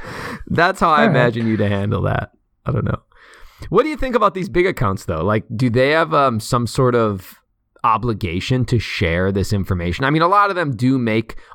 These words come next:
Speaker 1: almost make a living or do make a living off, uh, you know, sharing F P L content with people. So, you have any thoughts on the, the morals and the ethics of that?
Speaker 2: I think obviously we need to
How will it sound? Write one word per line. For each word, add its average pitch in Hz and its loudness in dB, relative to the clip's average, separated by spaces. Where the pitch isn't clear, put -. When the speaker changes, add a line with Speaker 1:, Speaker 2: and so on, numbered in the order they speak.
Speaker 1:
almost 135 0
make 117 0
a 113 2
living 101 0
or 101 0
do 113 2
make 101 -2
a 98 0
living 90 -2
off, 104 0
uh, 92 0
you 151 2
know, 101 2
sharing 113 0
F 104 -2
P 110 2
L 98 2
content - -2
with - -2
people. - -4
So, - -4
you 113 2
have 107 2
any 107 0
thoughts 92 -2
on 98 2
the, 90 -2
the 92 4
morals 92 0
and 90 -2
the 80 -2
ethics - -2
of 143 -4
that? 147 -4
Speaker 2:
I 143 0
think 214 0
obviously 120 -2
we 117 -6
need 117 -6
to 113 -4